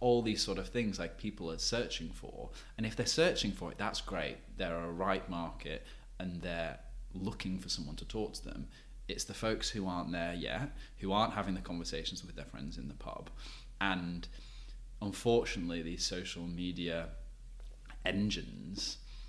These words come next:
are limiting their exposure to this growth or this evolution. And that's where at Rome we have, like,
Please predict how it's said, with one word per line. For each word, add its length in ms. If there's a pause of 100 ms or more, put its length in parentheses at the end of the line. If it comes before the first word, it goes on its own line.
(420)
are 460 (160)
limiting 560
their 240
exposure 720
to 220
this 360
growth 400
or 140
this 180
evolution. 640
And 200
that's 420
where 360 (760)
at 160
Rome 280
we 120
have, 560
like, 320